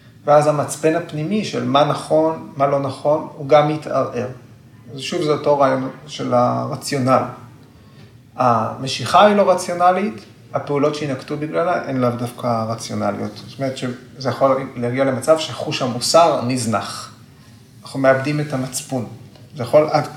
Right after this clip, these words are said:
עד כדי כך, אה, להפריע לנו. ככל שהתאווה היא חזקה יותר, ככל שהרגע חזקה יותר, היא מייצרת תאווה חזקה יותר, צמא-, צמאון חזק יותר, ואז אנחנו ננקוט באמצעים עוד יותר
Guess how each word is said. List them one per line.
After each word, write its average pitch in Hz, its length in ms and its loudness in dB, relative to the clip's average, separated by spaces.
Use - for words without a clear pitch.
עד 139 200 -4
כדי 151 340 2
כך, 123 300 -2
אה, 131 220 2
להפריע 117 360 -2
לנו. 104 240 -4
ככל 156 240 4
שהתאווה 123 720 6
היא 208 120 2
חזקה 175 500 4
יותר, 175 320 0
ככל 135 200 0
שהרגע 135 840 4
חזקה 147 420 -2
יותר, 131 420 0
היא 127 80 -10
מייצרת 123 460 -2
תאווה 110 420 6
חזקה 170 340 0
יותר, 147 440 -2
צמא-, 139 420 6
צמאון 165 500 2
חזק 156 420 4
יותר, 175 300 0
ואז 156 300 8
אנחנו 147 360 -2
ננקוט 139 680 2
באמצעים 156 720 0
עוד 202 180 8
יותר 175 340 6